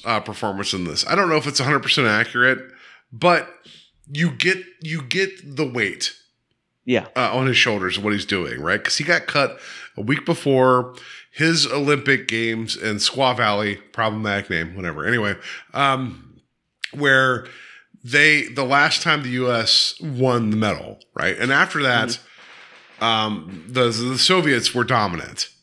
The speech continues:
Speaker 1: right? It's like, you could tell that, like, I like that. I, I think it's funny, but it's very telling watching this again, where when he has all the player, like, there's the bit where, like, the Boston and then the Minnesota guys, like, or sorry, they, they duke it out, right? Like,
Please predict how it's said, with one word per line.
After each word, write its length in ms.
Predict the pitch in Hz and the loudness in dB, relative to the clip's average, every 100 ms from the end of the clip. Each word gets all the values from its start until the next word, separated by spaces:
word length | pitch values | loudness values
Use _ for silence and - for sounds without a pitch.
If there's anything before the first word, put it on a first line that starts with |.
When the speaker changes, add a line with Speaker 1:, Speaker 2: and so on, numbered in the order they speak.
| - | -4
Speaker 1:
right? 240 | 90 107 | 0 2
It's 260 | 95 123 - | 0 -2 0
like, 240 | 117 - - - - | 0 -2 -10 -12 -2
you 100 | 175 | 0
could 160 | 190 | 2
tell 340 | - 180 170 160 | 2 4 4 4
that, 280 | 139 143 120 | 2 0 2
like, 240 | 135 123 - - | 0 -2 -6 0
I 100 | 196 | 4
like 280 | 226 277 - | 6 4 4
that. 240 | 339 - - - | 0 0 -6 -6
I, 80 | - | -2
I 160 | 180 214 | 2 4
think 120 | 233 | 2
it's 120 | 220 | 0
funny, 300 | - 196 190 | 2 2 2
but 140 | 151 147 | 0 -4
it's 180 | 156 - | -4 4
very 220 | 190 180 | 6 6
telling 320 | 180 170 135 | 4 2 2
watching 340 | 135 143 160 147 | 2 2 0 -2
this 160 | 123 | -2
again, 380 | 117 123 110 113 | 0 0 0 0
where 440 | 117 113 107 101 - - - - | 4 6 4 2 -4 -14 -16 -6
when 100 | 135 | 0
he 80 | 147 | 2
has 580 | 139 147 143 139 117 - - _ - | 2 4 2 2 -2 -4 -12 _ 0
all 180 | 143 | 2
the 80 | 147 | 2
player, 300 | - 147 131 | 0 2 2
like, 140 | 139 131 | 2 2
there's 200 | 156 135 | 2 0
the 60 | |
bit 200 | 131 127 | 0 0
where, 240 | 117 117 117 | 2 2 4
like, 240 | 117 113 - | 2 -2 -2
the 60 | |
Boston 600 | 120 117 117 - 123 113 | 2 4 4 2 0 0
and 160 | 113 110 | 0 0
then 300 | 110 113 110 | 0 0 0
the 80 | 107 | 0
Minnesota 500 | 117 113 120 104 104 | 0 2 0 0 0
guys, 380 | 107 104 104 | 0 0 0
like, 300 | 104 90 - | 0 -4 -4
or 160 | 104 98 | -2 -2
sorry, 320 | - 107 95 | 0 0 0
they, 160 | 90 110 | 0 -2
they 180 | 104 117 | -2 -4
duke 340 | 87 139 127 | -2 -2 0
it 80 | 113 | 0
out, 200 | 82 - | -2 -4
right? 280 | 85 92 82 | -4 -4 -2
Like, 320 | 101 104 | -2 -2